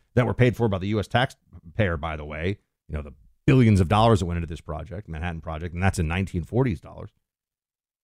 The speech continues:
Um, it was stolen and given to the Soviets. And there are people in this country who are acting to help the K G B. They, they, a lot of them would sort of tell themselves, and this comes across a little bit in Oppenheimer because there's a few incidents they do mention with this,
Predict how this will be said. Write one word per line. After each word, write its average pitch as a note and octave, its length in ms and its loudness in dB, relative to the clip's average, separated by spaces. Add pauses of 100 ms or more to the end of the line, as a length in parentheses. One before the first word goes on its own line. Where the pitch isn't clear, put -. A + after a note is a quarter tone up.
(240)
Um, B2+ 420 4 (340)
it D3 60 4
was C#3+ 120 2
stolen E3 260 0
and F3 80 -2
given F#3 160 -2
to F3+ 40 -14
the - 60 -20
Soviets. - 440 -12 (1300)
And B2+ 500 4
there C#3 320 2
are C#3 60 4
people E3 260 2
in E3 60 0
this D#3 80 -2
country F3 340 2
who B2 80 4
are A#2 100 6
acting A#2+ 580 2
to B2+ 200 4
help A#2+ 180 4
the - 60 -10
K A#2+ 200 4
G A#2 160 4
B. D#3+ 220 -2 (320)
They, B2 180 6
they, C3+ 340 8
a A2+ 140 4
lot G3 200 8
of C4+ 60 8
them A3+ 140 8
would D3 180 6
sort E3+ 180 4
of A2+ 60 2
tell C#3+ 260 6
themselves, G2+ 880 4
and G#2+ 100 8
this C3 120 6
comes A2+ 240 4
across G2+ 340 2
a F2+ 60 0
little A2+ 260 4
bit G2 120 6
in F2+ 60 6
Oppenheimer E2 580 0
because E2+ 260 0
there's F2 160 -2
a E2 60 -8
few B2 240 8
incidents F#2+ 400 6
they F2 100 0
do F#2 120 2
mention F2 480 0
with D#2+ 140 -4
this, E2+ 200 -2